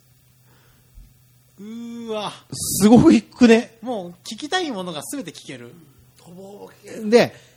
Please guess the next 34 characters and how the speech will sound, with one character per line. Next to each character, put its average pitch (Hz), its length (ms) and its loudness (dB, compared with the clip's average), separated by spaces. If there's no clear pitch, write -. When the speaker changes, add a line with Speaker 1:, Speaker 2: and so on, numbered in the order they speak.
Speaker 2:
あ 175 140 -4
の 170 60 -2
ね、 135 240 -4
ほ-、 - 240 -6
や 214 140 4
っ 220 140 -2
た 277 100 -2
結 240 220 -2
果 247 160 -2
な 226 120 0
ん 185 60 -4
だ 131 80 -4
け 113 100 -4
ど、 110 260 -6
ビ 233 320 0
ー - 40 -14
ト 190 120 2
ル 143 80 0
ズ 110 140 -8
は 110 400 -8
ほ 285 140 -2
ぼ 214 120 0
全 175 300 0
ア 120 60 -6
ル 120 80 -8
バ 120 120 -4
ム 117 120 -8
あ 110 40 -8
っ 117 120 -10
た - 100 -16
の。 - 60 -18
Speaker 1:
は 160 60 -20
い。 - 80 -20
へ 107 960 -20